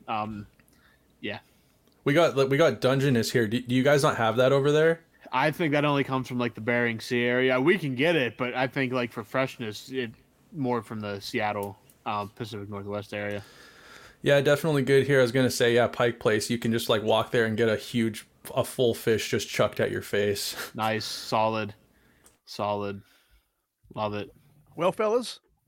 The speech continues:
Speaker 3: uh, that will just about do it. Uh, that will do it for our first, this will be our first episode on our official YouTube channel, the Skating Penguin Network. You can find us on YouTube and subscribe to us on YouTube. That will do it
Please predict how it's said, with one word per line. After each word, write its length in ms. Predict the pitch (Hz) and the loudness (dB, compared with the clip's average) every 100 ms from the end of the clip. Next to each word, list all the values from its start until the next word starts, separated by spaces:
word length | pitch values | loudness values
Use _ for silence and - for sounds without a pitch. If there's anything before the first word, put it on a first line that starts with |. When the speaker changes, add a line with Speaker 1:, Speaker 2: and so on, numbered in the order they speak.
| _ _ | _ _
Speaker 3:
uh, 320 | - 151 151 160 151 | -2 0 0 -2 -4
that 320 | 147 185 - _ | 0 0 -2 _
will 320 | 151 190 294 | -6 -2 0
just 220 | 196 240 | -2 -2
about 240 | - 240 190 | 2 2 2
do 180 | 269 311 | 0 0
it. 140 | - - | 0 0
Uh, 160 | 151 | 2
that 160 | 151 202 | 2 2
will 100 | 180 | 2
do 260 | 131 185 247 | 0 0 0
it 100 | - 165 | -2 -6
for 520 | 175 170 165 165 147 _ _ _ _ - | -2 0 2 0 -2 _ _ _ _ -6
our 100 | 156 | -2
first, 340 | - 285 - | 0 0 0
this 180 | 196 - | -2 -2
will 60 | 185 | 0
be 100 | 214 | 2
our 120 | 196 | 2
first 280 | 247 294 254 | 0 -2 0
episode 420 | 247 - 220 208 | -2 0 2 4
on 260 | 190 202 202 | 2 0 -2
our 160 | 165 | 0
official 340 | 170 214 - 190 | 0 -2 -4 -4
YouTube 380 | 156 175 151 135 | -2 -2 -4 -4
channel, 400 | 139 135 170 - _ _ - | -4 -4 -6 -8 _ _ -10
the 40 | |
Skating 360 | - 180 185 180 | -2 2 2 2
Penguin 320 | 175 175 160 | 0 0 2
Network. 340 | 160 185 196 | 0 0 -2
You 80 | 156 | -4
can 180 | 143 143 | -4 -4
find 300 | - 170 175 | 0 0 0
us 220 | 160 - - _ _ | -2 -4 -18 _ _
on 240 | 131 180 214 | 0 0 2
YouTube 520 | 190 202 - 180 202 | -2 -2 -2 -2 0
and 140 | 170 | -2
subscribe 460 | 147 143 - 180 175 | -4 -10 0 0 2
to 100 | 175 | 0
us 140 | 180 | 0
on 160 | 165 160 | -2 0
YouTube. 400 | 139 139 151 160 - _ _ | 0 -2 -2 -2 -6 _ _
That 140 | 156 | 0
will 80 | 185 | 0
do 220 | 139 185 | 2 2
it 100 | 285 | 2